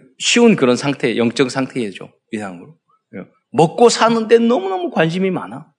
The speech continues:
세상 일에는 너무너무 관심이 많아. 그런데 예배 드리는 거, 교회 일, 그러는 것은 형식적으로 하게 되는 거예요. 하나님이 그러니까,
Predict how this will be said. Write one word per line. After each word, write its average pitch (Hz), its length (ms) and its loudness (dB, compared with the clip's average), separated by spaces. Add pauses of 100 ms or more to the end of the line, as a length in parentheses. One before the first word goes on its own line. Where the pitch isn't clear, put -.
(560)
세상 233 420 4
일에는 226 320 6
너무너무 254 500 4
관심이 143 380 -4
많아. 98 400 -12 (340)
그런데 180 580 2 (480)
예배 127 640 4
드리는 123 420 0
거, 123 320 -4
교회 123 440 4
일, 120 480 -4 (200)
그러는 143 400 -2
것은 185 380 -8
형식적으로 226 580 -2
하게 160 160 -12
되는 127 200 -20
거예요. 135 120 -20 (1000)
하나님이 240 420 6
그러니까, 156 800 4